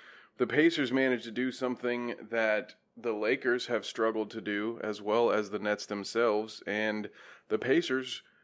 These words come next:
scored a one hundred and eleven to ninety-five win over the Detroit Pistons, who have looked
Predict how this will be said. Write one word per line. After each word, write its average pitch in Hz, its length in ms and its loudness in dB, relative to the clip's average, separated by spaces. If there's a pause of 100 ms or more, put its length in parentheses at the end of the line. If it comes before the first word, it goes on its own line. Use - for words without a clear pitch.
(160)
scored 123 500 2
a 107 320 2
one 110 240 0
hundred 123 360 0
and 110 60 -4
eleven 110 440 2
to 104 100 -10
ninety-five 101 760 0
win 101 500 -6 (160)
over 104 240 -6
the 95 80 -4
Detroit 101 440 -2
Pistons, - 500 -6
who 135 180 -2
have 127 160 2
looked 196 320 0